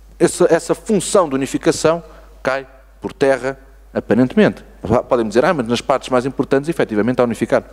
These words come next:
Está bem, mas a expressão unificar é que ser tudo igual. A partir do momento em que podem existir setenta coisas que são diferentes, deixa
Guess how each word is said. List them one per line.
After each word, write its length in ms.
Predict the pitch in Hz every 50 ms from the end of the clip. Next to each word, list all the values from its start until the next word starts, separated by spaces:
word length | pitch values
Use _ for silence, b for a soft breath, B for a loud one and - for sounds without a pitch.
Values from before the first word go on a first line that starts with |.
| -
Está 160 | - - -
bem, 120 | 180 202 196
mas 240 | 123 85 82 85 B B B B B B
a 40 | -
expressão 240 | - - - 120
unificar 1000 | 135 156 170 156 147 135 131 117 - 139 127 - - 143 139 151 160 165 - - -
é 80 | 151
que 100 | - -
ser 180 | - - 160 147
tudo 280 | - - - 175 160 185
igual. 420 | 196 185 185 147 131 127 127 B B B B B B B
A 80 | - 107
partir 240 | - - 117 120 143
do 80 | 151
momento 200 | 180 196 170 -
em 80 | 117 107
que 60 | 98
podem 280 | - 131 123 123 123 123
existir 340 | 127 117 - - - 185 -
setenta 420 | - - - - 170 143 - 143
coisas 360 | - - 196 131 92 92 -
que 60 | -
são 120 | - 117 113
diferentes, 480 | 135 143 - - 135 139 147 147 - B B B B B B
deixa 400 | - 113 113 - - 131 127 123